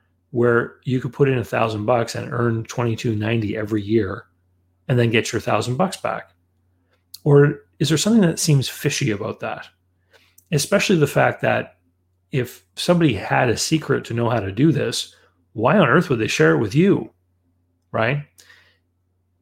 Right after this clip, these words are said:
I think that if you came across a video online of somebody saying that they had a foolproof way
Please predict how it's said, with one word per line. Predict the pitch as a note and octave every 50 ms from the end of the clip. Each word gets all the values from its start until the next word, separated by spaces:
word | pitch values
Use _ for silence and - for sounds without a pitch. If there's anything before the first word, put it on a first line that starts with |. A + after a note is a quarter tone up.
| _ _ _ _ _ _ _ _ _ _
I | - C#3+
think | D3+ G3+ G#3+ G#3
that | G3+ E3
if | D3+ C#3
you | C#3+
came | C#3+ - D3 C#3+ C3
across | A2+ - C3 B2 A#2+ -
a | A#2
video | G#2+ A#2 A#2 A#2+ A#2 A2+
online | A2 G2+ G2+ G2+ G#2+ A2+ A2 G#2+ G#2 G#2+ G#2+ A2 - _ - - _ _ _ _
of | - B2+ -
somebody | - - C#3+ C3 B2 A#2 A2+
saying | - - - B2 A#2+ A2+ A2+ G#2+
that | G#2 G#2
they | B2+ A#2
had | G#2+ G#2
a | C#3+
foolproof | - - - C3+ C#3+ D3 C#3+ - - C3+ C3 B2+ A#2+ A#2+ - -
way | B2 A2+ G#2+ G#2+ G#2 G#2 A2 A#2 -